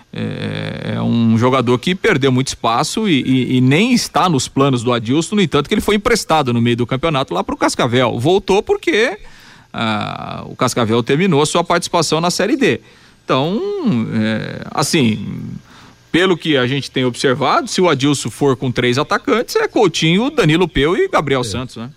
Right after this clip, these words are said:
Speaker 2: E o Duri que nem como meio campista, um meia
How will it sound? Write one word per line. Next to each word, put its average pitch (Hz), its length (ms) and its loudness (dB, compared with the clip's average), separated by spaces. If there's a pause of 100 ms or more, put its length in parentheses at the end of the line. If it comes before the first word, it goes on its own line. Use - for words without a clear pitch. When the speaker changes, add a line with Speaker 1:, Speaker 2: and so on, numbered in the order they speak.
(200)
Speaker 2:
E 202 80 0
o 214 80 2
Duri 247 300 0
que 254 120 -2
nem 247 400 0 (400)
como 185 300 2
meio 160 260 2
campista, 139 680 -2
um 135 80 0
meia 127 580 0